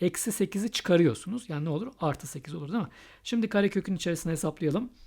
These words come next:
İkiden beş çıktı. Eksi üç karesi dokuz artı eksi iki eksi üç beş karesi yirmi beş artı bir eksi eksi sekiz.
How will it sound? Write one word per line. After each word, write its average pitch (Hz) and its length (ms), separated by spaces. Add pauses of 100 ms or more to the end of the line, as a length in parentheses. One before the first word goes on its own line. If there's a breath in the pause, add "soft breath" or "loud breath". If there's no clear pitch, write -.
(160 soft breath)
İkiden 208 320
beş 185 160
çıktı. 202 360
Eksi 160 260
üç 135 120
karesi 160 420
dokuz 190 480
artı 170 480 (320 loud breath)
eksi 190 260
iki 208 180
eksi - 260
üç 202 220
beş 170 200
karesi 143 440
yirmi 165 320
beş 196 340 (440 soft breath)
artı 175 400
bir 233 260
eksi 170 340
eksi 135 260
sekiz. 196 440